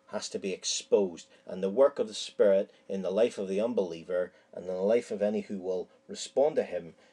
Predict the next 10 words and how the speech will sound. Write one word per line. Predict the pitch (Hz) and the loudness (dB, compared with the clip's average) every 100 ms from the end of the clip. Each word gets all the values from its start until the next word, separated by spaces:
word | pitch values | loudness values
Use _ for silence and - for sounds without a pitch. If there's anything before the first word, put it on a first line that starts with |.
| _ _ | _ _
is | 98 98 95 - - _ | -2 -2 -2 -8 -14 _
to | - | -2
expose | 98 - - - 107 98 98 95 - _ _ _ | -2 -2 -10 -2 2 2 0 -4 -12 _ _ _
unbelief | 120 135 131 110 101 - | 4 4 4 0 0 -4
in | 95 | -8
Christ | - - 80 82 - - - | -8 -8 -8 -6 -10 -12 -8
as | 87 - | -8 -8
sin | - - - 90 90 - | -10 -8 -6 -6 -8 -6
in | 95 87 | -4 -4
its | 80 - | -6 -10